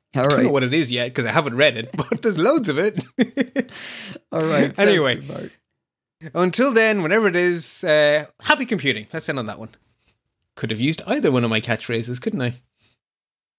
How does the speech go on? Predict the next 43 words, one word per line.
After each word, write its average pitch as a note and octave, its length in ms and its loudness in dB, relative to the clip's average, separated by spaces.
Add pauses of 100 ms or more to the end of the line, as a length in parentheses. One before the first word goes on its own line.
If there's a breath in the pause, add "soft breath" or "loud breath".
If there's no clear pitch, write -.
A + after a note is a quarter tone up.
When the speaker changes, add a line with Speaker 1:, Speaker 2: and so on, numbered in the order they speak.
(140)
Speaker 1:
I F4 120 2
hope A4 200 -2
you - 100 2
enjoyed A#3 320 4
this F3+ 180 0
episode G3 680 2
of B3+ 140 2
Chit E3+ 180 -2
Chat D3+ 180 4
Across C#3+ 340 2
the C#3+ 100 -2
Pond. D3 440 0 (400)
Did A3+ 140 4
you C#4+ 80 2
notice G#4+ 300 0
there B3 120 2
weren't A#3 240 2
any D3 300 4
ads D#3 340 2
in A#3 100 4
the A#3 80 4
show? C4 380 2 (400 soft breath)
That's - 200 0
because E3+ 340 0
this C#3 160 2
show B2 240 2
is D3 140 0
not D#3 220 4
ad-supported. G3 840 2 (220)
It's - 140 -4
supported D3+ 400 2
by E3 120 6
you. F#3+ 420 2 (520)
If - 140 0
you E3 100 4
learned C4 300 2
something, A#3 500 2 (140)
or C3 80 2
maybe D#4+ 300 4
you A#3 100 4
were F3 100 6
just - 320 0
entertained, F#3+ 760 2